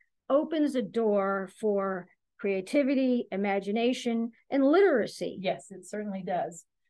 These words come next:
Speaker 2: It's all tools that those little brains are absorbing. Even when you think they're not paying <laughs> attention, they really are. <laughs>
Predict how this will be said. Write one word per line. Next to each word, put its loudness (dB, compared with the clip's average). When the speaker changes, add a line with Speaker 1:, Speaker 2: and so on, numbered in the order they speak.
Speaker 2:
It's -2
all 6
tools 0
that 0
those 4
little -2
brains -2
are -2
absorbing. 2
Even 4
when -2
you -2
think 0
they're 0
not 0
paying 2
<laughs> 6
attention, 0
they 2
really 0
are. 4
<laughs> -4